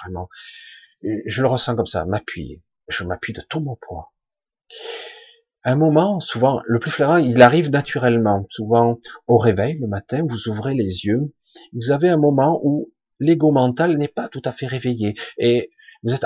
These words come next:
encore un petit peu dans votre sommeil. Vous pensez être réveillé, mais vous ne l'êtes pas encore vraiment. Eh bien, euh, il y a un moment, un court moment, où d'un coup, il y a comme un,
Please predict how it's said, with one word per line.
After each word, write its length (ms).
encore 580
un 140
petit 220
peu 180
dans 140
votre 160
sommeil. 300
Vous 120
pensez 640
être 300
réveillé, 520
mais 140
vous 180
ne 80
l'êtes 260
pas 100
encore 500
vraiment. 300
Eh 80
bien, 160
euh, 220
il 100
y 60
a 160
un 40
moment, 520
un 320
court 300
moment, 420
où 300
d'un 240
coup, 340
il 80
y 40
a 40
comme 360
un, 240